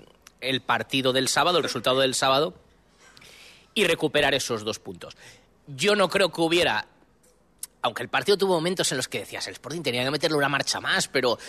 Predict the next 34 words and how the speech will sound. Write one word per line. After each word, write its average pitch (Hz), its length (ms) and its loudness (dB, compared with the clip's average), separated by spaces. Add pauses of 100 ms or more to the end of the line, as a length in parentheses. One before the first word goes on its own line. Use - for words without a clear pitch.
(140)
no 214 180 4
creo 196 200 4
que 156 200 0
fuera 147 220 4
una 143 100 2
cuestión 135 340 0
de 131 80 0
relajación, 170 760 2 (840)
ni 160 280 -2
de 143 120 2
mal 151 200 0
de 156 100 2
altura, 147 380 0
ni 113 100 -6
que 110 80 -8
al 113 60 -4
Sporting 131 300 -4
le 120 100 -2
pudiera 139 240 0
la 131 120 2
presión, 147 320 0
porque 131 240 -2
creo 117 180 -4
que, 104 100 -10
hombre, 92 260 -12
que 113 60 -8
a - 20 -4
estas - 220 -6
alturas, 107 520 -2 (560)
mm, 101 380 -10
valga 107 220 2
la 98 60 -2
redundancia, 110 480 -2
no, 113 180 0